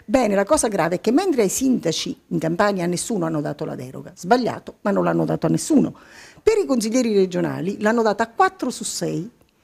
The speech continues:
quindi quattro consiglieri hanno avuto la deroga, io e un altro consigliere Pica non l'abbiamo avuta. Io sono l'unica donna che l'ha chiesta e non l'ho avuto. Ancora oggi non ho capito perché,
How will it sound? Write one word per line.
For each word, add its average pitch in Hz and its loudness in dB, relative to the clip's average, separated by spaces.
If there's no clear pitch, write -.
quindi - -6
quattro 392 0
consiglieri 262 2
hanno 202 2
avuto 196 -2
la 165 0
deroga, 170 0
io 262 2
e 196 4
un 190 4
altro 196 0
consigliere 185 2
Pica 240 -4
non 202 2
l'abbiamo 170 2
avuta. 156 0
Io 294 4
sono 269 4
l'unica 262 2
donna 156 2
che - -8
l'ha 156 -2
chiesta 143 -2
e - -2
non 156 0
l'ho 202 4
avuto. 247 -2
Ancora 233 4
oggi 170 -2
non 202 0
ho 214 0
capito - -2
perché, 143 0